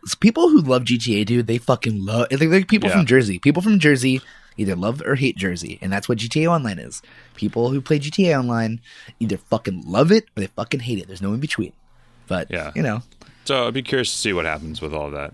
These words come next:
Speaker 2: Um,
Speaker 1: Yeah.
Speaker 2: Going forward, but it, it's interesting.
Speaker 1: Do they say
Speaker 2: I
Speaker 1: when
Speaker 2: def-
Speaker 1: beta ends?
Speaker 2: Uh, I don't know. They're not officially gonna release it until they feel confident in the, making sure it's a stable platform. 'Cause right now it's like
Speaker 1: Good.
Speaker 2: the, it's, it's,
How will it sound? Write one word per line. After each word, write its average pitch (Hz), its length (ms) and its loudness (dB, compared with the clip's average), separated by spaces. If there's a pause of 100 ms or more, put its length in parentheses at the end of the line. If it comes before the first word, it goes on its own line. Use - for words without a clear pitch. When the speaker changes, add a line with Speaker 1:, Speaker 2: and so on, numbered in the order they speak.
(100)
Speaker 2:
Um, 76 420 -10
Speaker 1:
Yeah. 92 300 -4 (300)
Speaker 2:
Going 92 260 -2
forward, 90 380 -4
but 101 160 0
it, 147 180 0
it's 156 200 -2
interesting. 95 520 -2 (340)
Speaker 1:
Do 160 80 4
they 175 80 8
say 190 160 6
Speaker 2:
I - 20 6
Speaker 1:
when 151 160 4
Speaker 2:
def- 135 80 0
Speaker 1:
beta 131 240 6
ends? 147 480 -2 (540)
Speaker 2:
Uh, 135 560 4
I 127 140 0
don't 143 260 0
know. 127 200 2
They're 123 120 0
not 147 180 2
officially 139 380 -2
gonna 120 200 0
release 113 300 0
it 110 80 -4
until 104 260 -2
they 101 300 0
feel 98 260 -2
confident 90 580 -4
in 87 380 -2
the, 85 800 -4
making 95 180 -4
sure 90 220 -2
it's - 180 -4
a 82 260 -4
stable 78 440 -4
platform. 76 460 -6
'Cause 104 160 -4
right 135 160 0
now 123 240 4
it's 107 180 0
like 104 200 4
Speaker 1:
Good. 90 100 -6
Speaker 2:
the, 53 560 -4
it's, - 320 -2
it's, - 260 -2